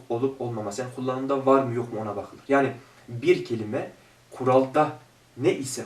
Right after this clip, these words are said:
kullanımda öyle mi? İkisi arasında bir uyuşmazlık var mı yok mu buna bakılır. Bazı kelimeler mesela kıyasen vardır. Kıyas ne demek? Kural demek.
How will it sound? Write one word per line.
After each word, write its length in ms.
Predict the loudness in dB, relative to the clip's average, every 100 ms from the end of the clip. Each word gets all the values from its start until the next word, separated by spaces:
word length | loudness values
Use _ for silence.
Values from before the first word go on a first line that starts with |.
| -8
kullanımda 580 | -4 -2 -2 -2 -4 0
öyle 320 | 4 4 2
mi? 140 | -2 -8 -16 _ _ -14
İkisi 280 | -6 -2 2
arasında 400 | 2 0 -2 -4
bir 120 | -4
uyuşmazlık 760 | -4 -6 -4 -4 -4 -4 -6 0
var 160 | 0
mı 200 | 0 -4 -6 2
yok 260 | 6 6 4
mu 100 | -2
buna 220 | 0 0
bakılır. 340 | -2 -8 -18 -20 -20 -4 6
Bazı 260 | 6 6
kelimeler 320 | 2 -2 -2 -2
mesela 320 | -4 -4 -8
kıyasen 540 | -2 0 2 0 -2
vardır. 240 | 0 0 -6 -6
Kıyas 220 | -6 -4
ne 120 | -8
demek? 240 | -8 -10
Kural 260 | -2 -2 -2
demek. 280 | -6 -16